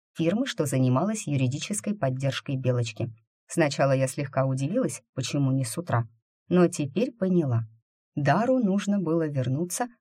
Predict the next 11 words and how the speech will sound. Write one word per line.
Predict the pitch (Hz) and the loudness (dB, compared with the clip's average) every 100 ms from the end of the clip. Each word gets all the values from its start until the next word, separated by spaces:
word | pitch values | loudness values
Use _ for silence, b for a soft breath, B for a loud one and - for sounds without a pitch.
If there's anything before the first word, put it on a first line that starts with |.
| _ | _
после | 156 - 175 | -6 -4 -2
матча, | 139 127 117 - 135 _ _ _ | 0 -2 -4 -12 -14 _ _ _
и | - | 2
я | 156 143 135 - | 2 2 -4 -8
оценила | - 175 - 151 147 120 113 | -8 -6 -2 0 2 2 2
то, | 110 107 - _ _ | 0 -2 -4 _ _
что | - - | -6 -2
он | 220 285 | 0 0
пошел | 240 190 - 247 | -2 -4 -2 0
мне | 202 185 190 | 2 2 2
навстречу | 131 - 175 196 180 - | 0 -2 -4 -4 -4 -8